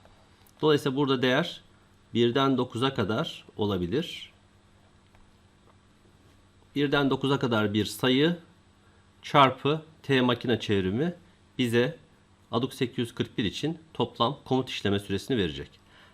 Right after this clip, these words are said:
Her ne kadar buradaki değer seksen elli bire göre büyük gibi gözükse de makine çevrimi süresi adux sekiz yüz kırk birde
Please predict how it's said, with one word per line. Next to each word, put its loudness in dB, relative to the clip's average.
Her 4
ne 4
kadar 2
buradaki 0
değer 2
seksen 0
elli 4
bire 0
göre -2
büyük 0
gibi -4
gözükse -2
de 0
makine 0
çevrimi 0
süresi -8
adux -10
sekiz -10
yüz -14
kırk -20
birde -6